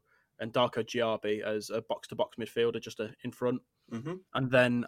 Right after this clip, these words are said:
Speaker 1: I had, uh, three strikers, so Willie Gnonto as a deep line forward, and then Joe Gelhardt and Sam Greenwood as, um, advanced forwards on attack.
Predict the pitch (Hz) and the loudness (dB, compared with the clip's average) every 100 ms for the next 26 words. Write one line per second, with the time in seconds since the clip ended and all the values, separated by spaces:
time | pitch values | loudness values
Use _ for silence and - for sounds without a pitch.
0 | - 117 120 113 - - - 113 110 - | -2 2 2 2 -6 -20 -4 0 0 -2
1 | - 185 147 - 117 113 117 110 117 - | 0 4 4 4 2 2 0 -2 -4 -10
2 | - - 117 113 110 110 - _ _ - | -8 2 4 4 2 -4 -12 _ _ -2
3 | 156 151 131 117 120 110 110 113 104 107 | 6 6 6 2 2 0 0 -2 -2 -2
4 | 107 - 110 107 110 104 - _ _ - | -2 -2 0 2 0 -2 -4 _ _ -8
5 | 117 113 127 113 120 110 107 107 107 110 | -4 -2 2 2 2 2 2 0 0 -2
6 | - 113 110 113 107 98 101 - _ - | -2 -2 -2 -2 -2 -4 -6 -10 _ -4
7 | 110 98 101 - - 101 101 98 92 - | 0 0 -2 -10 -6 -2 0 -2 -8 -10
8 | 117 98 104 - - 95 104 104 98 - | -6 -4 -4 -6 -6 -4 -4 -6 -8 -2
9 | 101 - - | -4 -4 -16